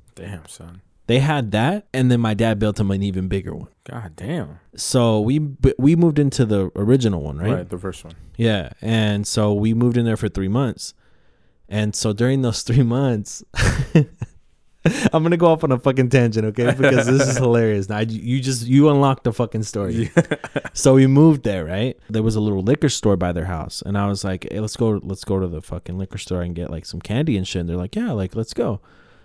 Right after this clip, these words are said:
Speaker 2: So my dad gave me money, their dad gave them money, and that was it. You know, we went and got our shit.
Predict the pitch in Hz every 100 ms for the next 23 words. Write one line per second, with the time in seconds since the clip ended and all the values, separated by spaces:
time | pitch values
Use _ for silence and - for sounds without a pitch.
0 | - 131 123 117 120 120 127 131 117 107
1 | 107 104 104 98 98 95 92 95 98 95
2 | 92 92 92 87 85 85 104 95 - 104
3 | 123 175 107 101 98 92 90 90 170 135